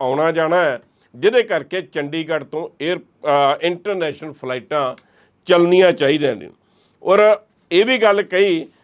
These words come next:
ਵੀ point of call ਜਿਹੜਾ ਲਾਜ਼ਮੀ ਹੈ, ਵੀ ਉਹਦਾ ਦਰਜਾ ਚੰਡੀਗੜ੍ਹ ਦੇ ਇੰਟਰਨੈਸ਼ਨਲ ਏਅਰਪੋਰਟ ਨੂੰ, ਅ, ਮਿਲਣਾ ਚਾਹੀਦਾ ਹੈ। ਇਹ ਵੀ ਗੱਲ ਬੜੀ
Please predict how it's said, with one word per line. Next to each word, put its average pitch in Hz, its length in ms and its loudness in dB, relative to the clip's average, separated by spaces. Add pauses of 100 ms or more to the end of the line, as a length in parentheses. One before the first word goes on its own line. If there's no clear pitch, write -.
(160)
ਵੀ 190 180 2 (360)
point 202 440 2 (180)
of 160 60 -4
call 160 560 0
ਜਿਹੜਾ 165 240 -4
ਲਾਜ਼ਮੀ 151 680 -2
ਹੈ, 147 140 0
ਵੀ 170 140 -8 (100)
ਉਹਦਾ 185 240 -2
ਦਰਜਾ 127 640 -4 (400)
ਚੰਡੀਗੜ੍ਹ 170 600 -2
ਦੇ 156 260 -6 (120)
ਇੰਟਰਨੈਸ਼ਨਲ 147 920 -4
ਏਅਰਪੋਰਟ 131 540 -6
ਨੂੰ, 123 340 -4 (500)
ਅ, - 20 0
ਮਿਲਣਾ 156 600 0
ਚਾਹੀਦਾ 123 420 -6
ਹੈ। 76 80 -18 (1500)
ਇਹ 185 120 4
ਵੀ 254 160 0
ਗੱਲ 208 320 2
ਬੜੀ 175 420 -2